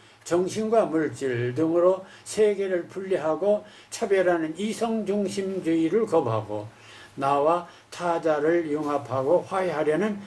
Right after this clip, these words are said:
소위 이론론적 또는, 에, 그 유기적 관점에서 이 몸의 문제를 시의 주제로 삼은 최근 몸문의 몸시, 에, 의 어떤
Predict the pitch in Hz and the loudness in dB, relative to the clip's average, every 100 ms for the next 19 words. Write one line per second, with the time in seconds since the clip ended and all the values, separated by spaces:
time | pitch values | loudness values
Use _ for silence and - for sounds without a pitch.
0 | - - 147 147 156 180 208 226 220 214 | -14 -2 -2 0 0 2 2 0 -2 -2
1 | 196 151 - - _ _ _ _ _ _ | -4 -6 -6 -12 _ _ _ _ _ _
2 | _ 214 190 214 185 - - - - 131 | _ 0 0 -4 -8 -16 -20 -20 -12 -8
3 | 131 123 127 123 123 165 160 135 135 131 | -6 -6 -6 -8 -4 0 0 0 -2 0
4 | 180 175 185 208 214 - - _ - 170 | 0 2 0 0 -2 -6 -20 _ -8 -4
5 | 160 165 165 156 - 196 202 - - - | -4 -2 -2 -2 -2 -4 -4 -10 -20 -8
6 | 160 156 170 185 185 165 175 185 175 156 | -2 0 2 2 0 0 0 0 -2 0
7 | 143 131 131 127 185 196 202 - - - | 2 2 -2 2 4 4 0 -8 -20 -20
8 | - - - - 226 214 208 180 180 175 | -20 -20 -12 -2 2 2 -2 2 4 4
9 | 156 - 139 143 156 202 202 208 190 170 | -2 -6 -6 -4 -2 -4 0 0 0 -2
10 | 127 - - 139 151 160 147 143 135 131 | -6 -16 -14 -2 0 0 -4 -6 -6 -4
11 | 165 170 156 - 151 143 135 131 - - | -4 -4 -8 -10 -4 -2 -2 -4 -14 -20
12 | - - _ - 135 120 120 117 113 113 | -20 -20 _ -14 -6 -4 -2 -2 -4 -4
13 | 123 185 208 190 - 185 | -2 2 2 2 -2 -4